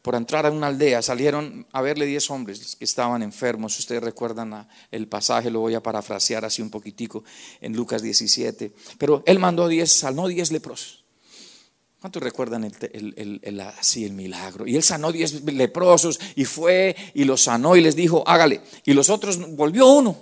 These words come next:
agradecido. Y dijo el Señor: "¿Y los otros a dónde están? ¿Qué pasó?".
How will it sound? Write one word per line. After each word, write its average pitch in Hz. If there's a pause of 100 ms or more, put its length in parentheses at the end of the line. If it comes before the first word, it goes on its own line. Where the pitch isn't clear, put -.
(140)
agradecido. 151 (500)
Y 120
dijo 127
el 135
Señor: 135
"¿Y 147
los 123
otros 156
a 139
dónde 160
están? 226 (1080)
¿Qué 175
pasó?". -